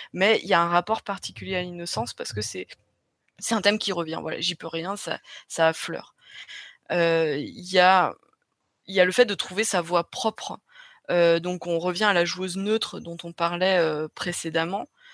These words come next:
Heu, quand j'arrive à la table, même si j-, c'est ma première partie de jeu de rôle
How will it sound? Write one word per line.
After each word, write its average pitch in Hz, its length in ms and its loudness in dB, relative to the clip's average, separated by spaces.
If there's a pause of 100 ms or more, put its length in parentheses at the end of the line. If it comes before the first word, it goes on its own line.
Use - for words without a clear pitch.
(340)
Heu, 165 180 2 (500)
quand 185 200 -2
j'arrive 196 360 2
à 190 60 4
la 165 120 2
table, 220 420 -2
même 254 240 2
si - 180 -2
j-, - 160 -2
c'est - 160 -4
ma 165 120 0
première 247 360 -2
partie 196 240 -8
de 180 60 -10
jeu 185 120 -4
de 175 60 -8
rôle 202 180 -4